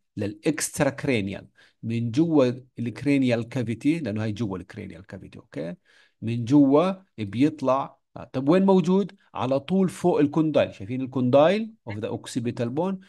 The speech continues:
فوقها من جوا، هاي احنا شايفينه. لما نحط هون مثلًا سلك، ندخل من هون سلك، بيطلع من هون.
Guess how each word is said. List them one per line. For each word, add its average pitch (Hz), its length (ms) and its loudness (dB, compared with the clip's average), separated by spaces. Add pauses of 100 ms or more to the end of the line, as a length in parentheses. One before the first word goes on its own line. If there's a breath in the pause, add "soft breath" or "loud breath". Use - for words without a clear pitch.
(300 soft breath)
فوقها 127 720 0 (140)
من 117 240 -2
جوا، 123 540 2
هاي 110 140 -4
احنا 117 180 -6
شايفينه. 120 580 -4 (260 soft breath)
لما 113 180 -2
نحط - 340 -2
هون 147 160 4
مثلًا 123 340 0
سلك، 123 540 -2
ندخل 123 400 -6
من 120 80 -4
هون 120 140 -4
سلك، 110 440 -8
بيطلع 127 300 -4
من 113 140 -6
هون. 90 220 -12